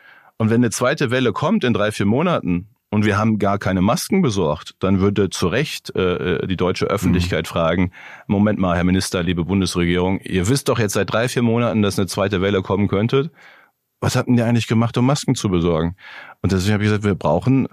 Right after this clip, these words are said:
Speaker 1: äh, einen Vorrat, der sicherstellt, dass wir selbst ohne eine einzige weitere Lieferung aus China, äh, vielleicht machen die wieder zu, w-, was auch immer,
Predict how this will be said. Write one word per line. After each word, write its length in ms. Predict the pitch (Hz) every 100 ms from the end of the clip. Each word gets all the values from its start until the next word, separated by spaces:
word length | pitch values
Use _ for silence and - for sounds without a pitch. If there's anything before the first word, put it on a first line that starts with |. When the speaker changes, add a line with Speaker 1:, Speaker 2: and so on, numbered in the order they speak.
| -
Speaker 1:
äh, 40 |
einen 280 | 85 71 87
Vorrat, 680 | - 95 98 117 131 - -
der 100 | 85
sicherstellt, 640 | 92 113 113 - 110 120
dass 160 | 90 -
wir 100 | 92
selbst 400 | 98 131 - -
ohne 300 | 131 143 127
eine 260 | 113 120
einzige 400 | - 110 - 110
weitere 340 | 87 98 104 98
Lieferung 420 | 90 90 98 101
aus 100 | 85
China, 380 | - 92 101 120 - - - - -
äh, 220 | 95 87 -
vielleicht 260 | - 90
machen 220 | 95 87 90
die 100 | 87
wieder 220 | 92 95
zu, 400 | - 135 135 -
w-, 120 | 98 -
was 220 | 113 143
auch 100 | 143
immer, 380 | 123 131 170